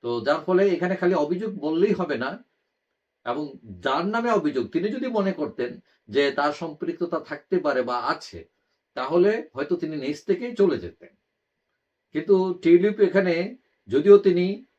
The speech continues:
ব্যক্তিগতভাবে, হ্যাঁ, কোনো, আহ, ব্যাখ্যা দেননি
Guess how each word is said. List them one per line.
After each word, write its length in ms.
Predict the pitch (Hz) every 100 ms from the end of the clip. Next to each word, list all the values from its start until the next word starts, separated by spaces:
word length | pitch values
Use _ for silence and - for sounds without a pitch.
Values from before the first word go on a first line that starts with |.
| 107
ব্যক্তিগতভাবে, 800 | 139 - 190 190 185 156 - 87 _ _ _ _ _ _ _ _ _ _ -
হ্যাঁ, 260 | 131 123
কোনো, 540 | - 143 156 165 156 -
আহ, 480 | - 135 123 113 104 87 98
ব্যাখ্যা 440 | 104 143 - 190
দেননি 480 | 175 135 110 117